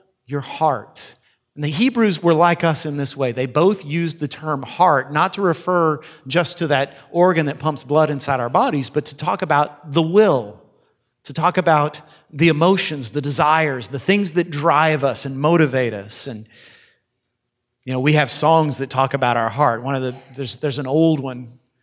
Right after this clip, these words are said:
"I left my heart in San Francisco." Y'all have heard that one, right? You familiar with this? Well, a lot of us have given our souls to God,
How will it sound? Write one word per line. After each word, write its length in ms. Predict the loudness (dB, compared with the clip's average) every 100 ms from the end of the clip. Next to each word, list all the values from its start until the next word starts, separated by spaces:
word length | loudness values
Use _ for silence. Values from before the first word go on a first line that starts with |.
| _ _ _ _ _ _ _ _ _ _
"I 100 | -4
left 280 | 0 2 0
my 180 | 0 0
heart 240 | 2 0
in 80 | 0
San 240 | -6 -6 -8
Francisco." 560 | -10 -10 -8 -10 -12
Y'all 200 | -14 -16
have 60 | -12
heard 180 | -12 -8
that 160 | -10
one, 100 | -10
right? 280 | -8 -8 -8 -8
You 140 | -12
familiar 400 | -10 -2 0 2
with 140 | 2
this? 380 | 2 2 -2 -10 -20 -18 0
Well, 120 | 2
a 40 | 4
lot 160 | 2
of 100 | 2
us 300 | 0 -2 -10 -20 _
have 220 | -6 0
given 240 | 2 2 2
our 180 | 2
souls 680 | 0 -4 -2 2 4 2 -2
to 100 | -8
God, 500 | -2 0 0 -4 -10